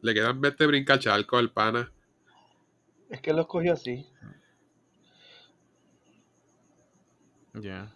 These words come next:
Speaker 2: ¿O es que son así? <laughs>
Speaker 1: No deben ser así.
Speaker 2: Flatbedics.
Speaker 3: Ya. I mean, esas son marcas que yo nunca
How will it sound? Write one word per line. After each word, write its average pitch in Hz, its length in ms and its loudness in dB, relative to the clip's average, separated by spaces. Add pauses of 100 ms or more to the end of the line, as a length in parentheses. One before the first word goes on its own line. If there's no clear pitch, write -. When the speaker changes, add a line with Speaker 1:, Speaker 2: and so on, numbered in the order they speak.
(260)
Speaker 2:
¿O 127 120 -10
es 127 80 -14
que 139 140 -10
son 135 340 -12
así? - 240 -20 (680)
<laughs> - 580 -12 (600)
Speaker 1:
No 110 240 -6
deben 107 300 -4
ser 107 220 -10
así. 101 300 -12 (2000)
Speaker 2:
Flatbedics. 117 1160 -10 (2750)
Speaker 3:
Ya. 50 320 -20 (680)
I 131 100 -4
mean, 139 280 -6
esas 190 180 -6
son 175 140 -2
marcas 156 300 0
que 139 120 -4
yo 123 100 -6
nunca 117 560 -4